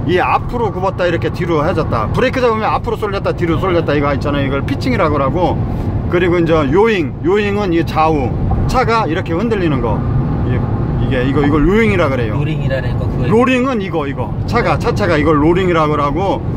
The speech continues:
Speaker 1: 피칭은 앞, 앞뒤로 다 이렇게 차체가, 그리고 요잉은 요렇게 좌우로 틀리는 거. 예,
Speaker 2: 그러니까
Speaker 1: 물고기 모양처럼.
Speaker 2: 엉덩이
Speaker 1: 예.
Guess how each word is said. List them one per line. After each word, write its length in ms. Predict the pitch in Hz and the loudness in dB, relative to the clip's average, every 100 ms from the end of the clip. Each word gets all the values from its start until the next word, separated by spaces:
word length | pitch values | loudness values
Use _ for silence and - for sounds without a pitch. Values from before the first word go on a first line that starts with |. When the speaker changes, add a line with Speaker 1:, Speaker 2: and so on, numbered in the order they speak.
| - - - - | -4 -2 -4 -2
Speaker 1:
피칭은 600 | 302 - 294 233 262 247 | -2 0 2 2 2 0
앞, 180 | 131 165 - - | 0 0 0 0
앞뒤로 400 | 165 165 196 151 | 0 0 0 0
다 100 | 143 | 0
이렇게 380 | 139 123 - - | 0 -2 -4 -2
차체가, 540 | 240 - 170 135 196 - - | -2 0 0 2 0 -2 -4
그리고 440 | 165 170 185 196 | 2 2 2 2
요잉은 600 | 135 208 220 196 202 185 | 4 4 4 0 0 0
요렇게 440 | 147 175 - 127 95 - - - - - - | 0 0 -2 -4 -4 -4 -6 -6 -6 -6 -6
좌우로 500 | - 175 180 220 233 | -2 0 0 0 -2
틀리는 360 | - 240 214 160 | -2 -2 0 0
거. 160 | 143 | 2
예, 40 | 180 | 2
Speaker 2:
그러니까 180 | 160 131 | 2 2
Speaker 1:
물고기 340 | 214 233 240 208 | 0 2 2 4
모양처럼. 580 | 196 175 160 151 120 - - - | 2 2 2 2 0 -4 -6 -4
Speaker 2:
엉덩이 120 | |
Speaker 1:
예. 60 | 131 | 0